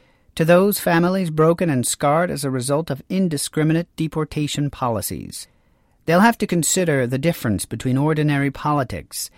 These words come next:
and the moral transgressions that demand a public account from those responsible. In other words, the crisis of accountability will continue.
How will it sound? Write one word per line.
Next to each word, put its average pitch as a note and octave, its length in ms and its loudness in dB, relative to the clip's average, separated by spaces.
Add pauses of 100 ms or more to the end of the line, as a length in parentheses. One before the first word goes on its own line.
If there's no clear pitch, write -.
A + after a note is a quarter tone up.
(380)
and D3+ 120 2
the D#3+ 80 4
moral G3+ 360 4
transgressions E3 800 0
that D3+ 200 -2
demand D#3+ 480 0
a D3 60 -6
public E3+ 400 -4
account D3+ 480 -2
from D3+ 240 -2
those G#2+ 420 -2
responsible. C#3+ 680 -4 (580)
In D#3+ 140 4
other A#3+ 180 6
words, C3+ 540 2 (460)
the D3+ 120 2
crisis A3 480 2
of E3 100 2
accountability B2+ 800 0
will B2 200 -2
continue. - 640 -2